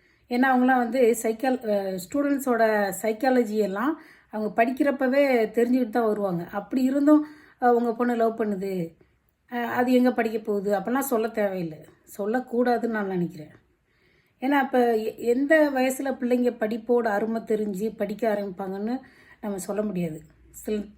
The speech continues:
சில பிள்ளைங்க விளையாட்டுத்தனமா இருப்பாங்க, அப்புறம் படிக்க ஆரம்பிப்பாங்க. அம்மா அப்பா கிட்ட வந்து நீங்க நேரடியா, "அவங்க பொண்ணு லவ் பண்ணுது, இல்ல உங்க பையன் லவ் பண்ணிட்டு சுத்துறான்" அப்படின்னு சொன்னீங்கன்னு வச்சுக்கோங்க, அவங்களுக்கு ரொம்ப கஷ்டமாயிடும். அந்த மாதிரி,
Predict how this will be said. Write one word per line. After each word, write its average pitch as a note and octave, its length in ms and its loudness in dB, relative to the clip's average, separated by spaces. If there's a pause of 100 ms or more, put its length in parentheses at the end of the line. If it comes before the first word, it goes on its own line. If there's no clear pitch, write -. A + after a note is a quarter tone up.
சில A#3+ 220 -4
பிள்ளைங்க A#3 280 -2
விளையாட்டுத்தனமா G#3 520 0
இருப்பாங்க, F#3+ 400 -6
அப்புறம் G#3 380 -2
படிக்க G3+ 320 -4
ஆரம்பிப்பாங்க. F3 500 -4 (760)
அம்மா B3 220 0
அப்பா D4 180 2
கிட்ட A#3 180 -2
வந்து C4 180 0
நீங்க G#3+ 300 0
நேரடியா, C4+ 440 -2
"அவங்க G#3+ 340 0
பொண்ணு A3 280 -2
லவ் G#3 280 -2
பண்ணுது, G3 300 -4
இல்ல F#3 160 -6
உங்க F#3 140 -4
பையன் G#3+ 440 -4
லவ் G3+ 180 -4
பண்ணிட்டு G3+ 380 -8
சுத்துறான்" F#3 320 -6
அப்படின்னு G3+ 360 -6
சொன்னீங்கன்னு A3+ 460 -2
வச்சுக்கோங்க, G3+ 400 -8 (440)
அவங்களுக்கு G3 360 -8
ரொம்ப B3 400 2
கஷ்டமாயிடும். F3+ 640 -6 (800)
அந்த A3+ 160 -4
மாதிரி, B3 720 -2